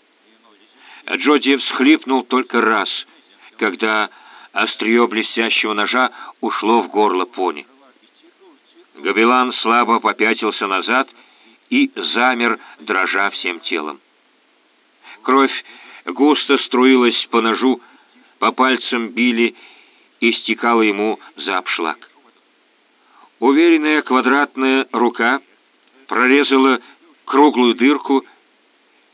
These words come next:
и оттуда вместе с мелкими брызгами крови вырвался воздух.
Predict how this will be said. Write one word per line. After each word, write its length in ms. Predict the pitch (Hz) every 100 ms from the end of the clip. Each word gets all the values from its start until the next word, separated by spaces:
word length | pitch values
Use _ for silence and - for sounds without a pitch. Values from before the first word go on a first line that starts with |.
| _ _ _
и 100 | 98
оттуда 580 | 110 135 - 180 180 139
вместе 760 | 117 123 143 - - 127 127 - - -
с 140 | -
мелкими 480 | 123 135 - 120 120
брызгами 500 | 110 127 92 113 113
крови 480 | 110 123 156 143 - _ _ 170 _ - - -
вырвался 840 | 82 120 190 170 170 - 147 143 -
воздух. 600 | 76 78 92 82 78 -